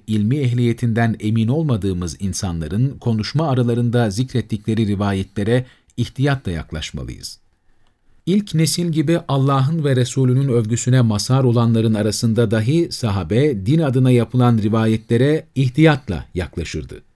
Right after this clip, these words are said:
Sahabenin alimlerinden İbni Abbas radıyallahu anh şöyle der: "Biz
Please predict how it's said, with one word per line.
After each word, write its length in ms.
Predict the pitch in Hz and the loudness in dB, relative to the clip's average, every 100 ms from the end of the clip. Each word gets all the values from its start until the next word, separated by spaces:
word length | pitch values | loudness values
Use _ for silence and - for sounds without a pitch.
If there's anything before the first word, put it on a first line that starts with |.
| _ _ _ _ | _ _ _ _
Sahabenin 520 | - 131 135 135 143 175 | -4 2 2 2 2 2
alimlerinden 920 | 127 127 123 123 123 113 127 170 160 | 4 4 4 4 4 4 2 0 -4
İbni 300 | 131 110 120 117 | -2 2 2 0
Abbas 460 | 110 92 107 110 - | -2 -2 -2 -2 -4
radıyallahu 720 | 95 85 82 82 82 80 95 - | -4 -4 -4 -4 -4 -6 -10 -8
anh 240 | 110 127 123 - | -2 0 -2 -8
şöyle 420 | - - 104 64 | -4 0 0 0
der: 280 | - - - - - - - - - - - - | -10 -16 -18 -20 -20 -20 -20 -20 -20 -20 -20 -10
"Biz 300 | 107 160 180 | -2 0 0